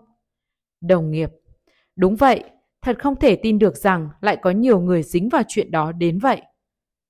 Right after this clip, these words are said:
Học viên: "Bây giờ lắng nghe cảm xúc của người đồng nghiệp và xem những nhu cầu nào không được thỏa mãn đã dẫn tới cảm xúc này. Có phải chị đang cảm thấy lo lắng vì mong muốn những đứa trẻ có một gia đình vững chãi?"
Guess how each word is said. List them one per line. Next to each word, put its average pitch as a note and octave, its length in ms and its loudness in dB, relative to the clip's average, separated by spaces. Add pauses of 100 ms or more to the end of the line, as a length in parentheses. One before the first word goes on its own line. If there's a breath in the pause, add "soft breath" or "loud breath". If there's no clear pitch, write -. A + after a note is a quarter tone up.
Học F#3+ 300 -2
viên: F3+ 280 0 (520)
"Bây G3 140 2
giờ F#3 220 2
lắng D#3 240 -4
nghe G#3+ 140 0
cảm G#3 240 -2
xúc D#4+ 240 -4
của G3 100 -2
người F3 240 0
đồng E3+ 240 0
nghiệp F3 180 2 (400 soft breath)
và F#3+ 80 2
xem B3+ 300 0
những A#3 180 -2
nhu C#4 100 0
cầu G3 280 2
nào E3 260 -2
không G#3+ 180 -4
được F#3+ 180 -2
thỏa F#3 220 -2
mãn D#3 380 -8
đã F#3 180 -8
dẫn F3+ 260 -2
tới F3 120 0
cảm F3+ 300 -4
xúc - 260 -8
này. F3 320 -4 (680)
Có A#3 100 2
phải A#3+ 260 0
chị A3+ 240 -4
đang G#3+ 280 0
cảm F#3+ 200 -2
thấy E3+ 120 0
lo G#3+ 220 2
lắng F#3 320 -2 (360)
vì A3 160 4
mong C4 240 2
muốn A3 320 4 (100)
những A#3 180 -2
đứa A#3+ 120 6
trẻ A#3+ 260 -2
có - 140 -2
một B3 220 0
gia C4 180 2
đình G3+ 280 2
vững G#3 180 -2
chãi?" C4+ 340 -2